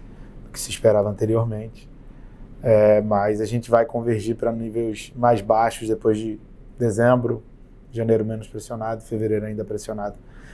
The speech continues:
Mas convergir pra níveis mais baixos de inflação aí, I P C A pro ano, né? O mercado, o Focus ainda tem três vírgula oito por aí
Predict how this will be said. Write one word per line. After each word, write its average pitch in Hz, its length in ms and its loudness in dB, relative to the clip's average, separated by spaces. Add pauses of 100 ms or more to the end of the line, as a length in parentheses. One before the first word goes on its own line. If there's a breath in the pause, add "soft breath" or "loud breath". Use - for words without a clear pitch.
(120 loud breath)
Mas - 120 -2
convergir 131 480 4
pra 131 160 4
níveis 123 260 4
mais 117 220 2
baixos 113 320 0
de 113 80 -10
inflação 110 480 -2
aí, 110 100 -4
I - 20 -4
P 107 140 -4
C 113 160 -2
A 113 80 0
pro 160 200 4
ano, 131 200 2 (680 soft breath)
né? 107 400 -4
O 107 240 -10
mercado, 110 680 2
o - 20 -20
Focus 113 460 2
ainda 113 240 0
tem 110 240 -4
três 107 220 0
vírgula 104 320 -4
oito 107 380 -4
por 104 180 -4
aí 101 160 -6